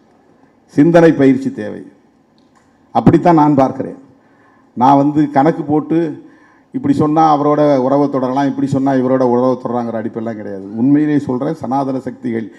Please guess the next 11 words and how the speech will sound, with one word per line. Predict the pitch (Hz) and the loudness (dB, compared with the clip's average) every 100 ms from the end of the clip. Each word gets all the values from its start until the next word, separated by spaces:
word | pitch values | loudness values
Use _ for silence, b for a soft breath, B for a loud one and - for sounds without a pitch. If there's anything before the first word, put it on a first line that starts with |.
| b b | b b
இங்கே | - 117 113 | -6 -4 -4
காலூன்றாமல் | - 120 135 143 143 143 139 | -2 2 4 2 2 2 0
இருக்க | 123 - | -2 -4
வேண்டுமானால் | 120 113 110 127 185 - b b b _ | -4 -4 -4 -4 -4 -6 b b b _
அதிமுக | 120 156 - 160 147 165 185 202 139 | 2 2 2 0 0 0 0 2 0
நீர்த்து | 160 - | -2 -2
போகக்கூடாது. | 127 117 95 101 98 92 - - - - _ _ _ _ b b | -6 -6 -4 -6 -6 -8 -14 -20 -20 -20 _ _ _ _ b b
அப்படின்னா | - 147 190 | 2 4 4
நீங்க | 170 190 190 | 4 4 6
வளர | 180 180 | 6 8
வேண்டாமா? | 165 151 139 143 139 101 | 6 6 4 4 -2 -6